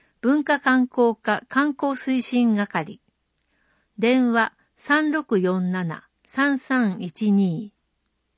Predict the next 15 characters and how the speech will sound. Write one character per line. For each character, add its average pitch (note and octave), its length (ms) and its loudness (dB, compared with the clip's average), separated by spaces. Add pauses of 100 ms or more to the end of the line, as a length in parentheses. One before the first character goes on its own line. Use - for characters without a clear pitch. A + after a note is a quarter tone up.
(1700)
三 D#4 360 -2
十 F3 300 -2
四、 F3+ 380 -4 (440)
第 C#4+ 280 0
四 D4 240 0
十 F#3+ 240 0
八 G#3+ 320 -6
代 F#3 300 -2
横 B3+ 280 -4
綱 B3 260 0
大 A#3+ 300 -2
鵬 E3 400 -6
優 A3+ 200 -2
勝 C4+ 360 -4
額、 - 440 -12